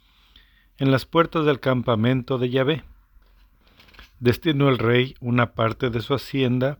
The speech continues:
para los holocaustos, holocaustos de la mañana y de la tarde, y holocaustos de los sábados, de los novilunios y de las solemnidades,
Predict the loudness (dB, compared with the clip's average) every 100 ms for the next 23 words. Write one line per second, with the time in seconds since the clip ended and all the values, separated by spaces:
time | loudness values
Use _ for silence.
0 | _ -2 0 0 -2 -2 -2 -2 -2 -4
1 | -12 -14 -18 _ -20 _ _ _ _ _
2 | -20 -12 0 0 0 0 -2 0 -2 2
3 | 2 2 2 2 2 0 -2 -4 -2 -2
4 | -2 -2 -2 -2 -6 -10 _ _ _ _
5 | _ _ _ _ _ 0 2 2 0 -2
6 | -2 -2 -2 0 0 0 0 2 0 -4
7 | -10 -20 _ _ -20 -20 _ _ -4 0
8 | 2 2 2 2 2 2 2 0 -2 -10
9 | _ _ -8 -2 0 0 -4 -18 -6 0
10 | 2 2 2 0 0 -2 -6 -8 -20